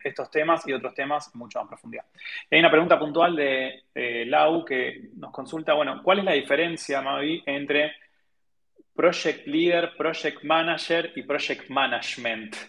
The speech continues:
Eh, porque hay algo que tiene que ver con los roles, ¿no? Si nos podés como iluminar un poco, como para tener un poco más de, de, de noción sobre los distintos, las distintas,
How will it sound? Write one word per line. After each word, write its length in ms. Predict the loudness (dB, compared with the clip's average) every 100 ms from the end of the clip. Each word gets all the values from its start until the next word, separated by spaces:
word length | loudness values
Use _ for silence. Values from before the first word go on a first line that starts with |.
| -20 -20 -20 -14 -4
Eh, 280 | -2 -2 -2
porque 360 | -2 -2 -4 -2 2
hay 120 | 4
algo 260 | 4 2
que 100 | -2
tiene 140 | -4 -2
que 80 | -2
ver 80 |
con 100 | -2
los 120 | -2 2
roles, 360 | 4 4 0
¿no? 380 | -2 -4 -4 -12
Si 100 | -12
nos 120 | -10 -2
podés 420 | -2 -2 -10 _ _ _ _ _ _
como 320 | -14 -10 -10
iluminar 380 | -8 -4 2 2
un 120 | 4
poco, 360 | 6 6 4 0
como 200 | 0 2
para 180 | 2 0
tener 140 | -6
un 120 | -4
poco 220 | -4 -4
más 220 | -4 -4 -2
de, 280 | -4 -4
de, 220 | -8 -12 -8
de 180 | -6
noción 440 | -4 -4 -4 -4 -4
sobre 220 | -4 -2
los 140 | -4
distintos, 840 | -6 -12 -8 -2 -2 -2 -8 -14 _ -6
las 160 | -6
distintas, 640 | -6 -10 -2 0 0 -4